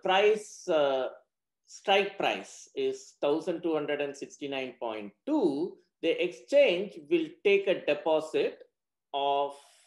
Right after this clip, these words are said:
say, ten percent of thousand two hundred and sixty-nine point two into six hundred, and that will happen to be, I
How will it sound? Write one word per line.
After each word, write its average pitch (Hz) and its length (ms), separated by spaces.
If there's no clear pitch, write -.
say, 226 460
ten 269 320
percent 220 480
of - 400
thousand 226 460
two 233 160
hundred 220 340
and 220 160
sixty-nine 202 720
point 170 400
two 190 400
into 170 420
six 233 320
hundred, 160 800
and 117 340
that 135 400
will 120 260
happen 120 520
to 120 80
be, 117 220
I 107 160